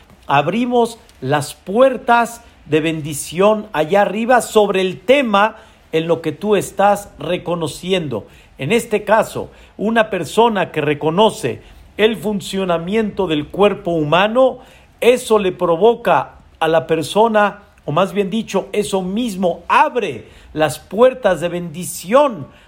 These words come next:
al buen funcionamiento del cuerpo para toda la vida. Pero esto no es una vez. Quiero recalcar mucho y es muy importante. Esto no es, como dicen, a lo chino.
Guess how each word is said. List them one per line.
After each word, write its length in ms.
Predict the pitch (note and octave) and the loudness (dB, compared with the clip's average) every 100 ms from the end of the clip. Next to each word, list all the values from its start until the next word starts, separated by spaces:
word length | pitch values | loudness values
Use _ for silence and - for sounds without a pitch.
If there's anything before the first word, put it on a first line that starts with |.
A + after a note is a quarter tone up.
| _ | _
al 240 | C#3+ D3+ D3+ | -2 -2 -2
buen 420 | C3 G#3 B3 G#3+ | 2 2 4 -2
funcionamiento 1120 | - F#3+ - F3 E3+ D#3 D3 E3+ G#3 F#3+ F#3 | -10 -10 -10 -8 -6 -6 -6 -6 -6 -6 -6
del 200 | D3+ C3 | -6 -8
cuerpo 640 | - E3+ G3+ G3 F#3 F#3 F3+ - _ | -6 0 0 0 0 0 0 -10 _
para 380 | D3+ C#3 C3+ - | -2 -2 -2 -2
toda 320 | F#3+ G3 F3 | -2 0 2
la 100 | E3 | 0
vida. 480 | C3+ E3+ D3+ A2 - _ _ - | 0 -2 -4 -4 -6 _ _ -4
Pero 240 | C#3+ D#3+ | 0 4
esto 300 | B3+ - A#3+ | 2 2 0
no 280 | A3+ A3+ A3+ | 2 2 4
es 420 | B3 - - - _ - _ | 4 4 -2 -14 _ -20 _
una 320 | F#3 A3+ G3 | -4 0 0
vez. 500 | E3+ F3+ C3 - - _ _ _ - | 2 0 -2 -8 -20 _ _ _ -8
Quiero 260 | E3+ G3 | -2 0
recalcar 680 | E3+ D#3+ D#3+ D3 C#3+ F#3+ F#3 | 0 0 -2 -2 0 0 0
mucho 340 | E3+ G3 - F#3 | 0 -4 -2 -4
y 120 | E3+ | -4
es 100 | D3 | -4
muy 220 | F3+ F#3+ | -6 -6
importante. 800 | F3 D#3 C#3+ C#3 F3 D#3 C3 G#2 - _ _ - | -6 -4 -2 2 2 0 -4 -8 -10 _ _ 0
Esto 340 | G3+ A3 B3+ | 0 2 2
no 240 | A3+ A3 G#3+ | 2 2 2
es, 420 | A3+ A3 - - - _ | 2 2 0 -10 -20 _
como 280 | E3+ E3 E3 | -6 -2 -2
dicen, 520 | G#3+ G3 F#3+ F#3 F3+ | -2 -2 -2 -2 -2
a 140 | D#3 E3 | 2 2
lo 240 | E3 D#3 | 2 -4
chino. 500 | - G3+ G#3+ C#3+ F#2 | -2 -2 0 -2 -4